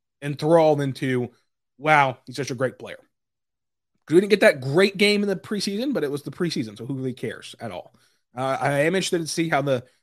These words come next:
Jazz defend him, because we saw in the preseason late doubles worked a lot and worked efficiently. How does Shai adjust to that with a week off and, uh, with the ability to now kind of review, uh, the s-, preseason tape and, and kind of make those adjustments? How does Shai make those adjustments to that?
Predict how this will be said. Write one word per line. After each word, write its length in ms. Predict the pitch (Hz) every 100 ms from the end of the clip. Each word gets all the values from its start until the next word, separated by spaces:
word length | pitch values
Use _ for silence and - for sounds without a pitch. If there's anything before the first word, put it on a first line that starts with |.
| _ _
Jazz 560 | - 160 156 147 147 - - _
defend 300 | 127 147 175
him, 220 | 226 294 _ _ _ _ _
because 220 | 127 147
we 60 | 139
saw 160 | - 160
in 60 |
the 60 | 147
preseason 520 | 170 147 156 147 113
late 260 | 120 151 135
doubles 320 | 139 147 135
worked 180 | 139 127
a 60 |
lot 280 | 120 127 165 _ _ 113
and 200 | 117 127
worked 180 | 127 123
efficiently. 420 | - 113 127 175
How 140 | 143
does 120 | 120 -
Shai 120 | 123
adjust 360 | 107 120 117
to 60 | 139
that 200 | 139 131
with 100 | 120
a 60 | 110
week 240 | 120 -
off 340 | 120 120 117
and, 160 | 113 107 _ _ _ _
uh, 100 | 104
with 220 | 113 117
the 120 | 127 120
ability 420 | 113 127 127 120
to 140 | -
now 180 | 123 120
kind 180 | - 120
of 140 | 110 _ _ _ _
review, 720 | 135 120 120 135 135 131 131 _ _ -
uh, 140 | 120
the 60 | 117
s-, 140 | -
preseason 500 | - - 190 175 160
tape 340 | 151 160 147 -
and, 140 | 113
and 140 | 117 -
kind 140 | 131
of 100 | 110
make 240 | 123 127
those 180 | 120 120
adjustments? 460 | 113 143 - 147 -
How 80 | 120
does 80 |
Shai 120 | - 123
make 120 | 120
those 120 | 120
adjustments 340 | 123 117 123
to 80 | -
that? 240 | 127 147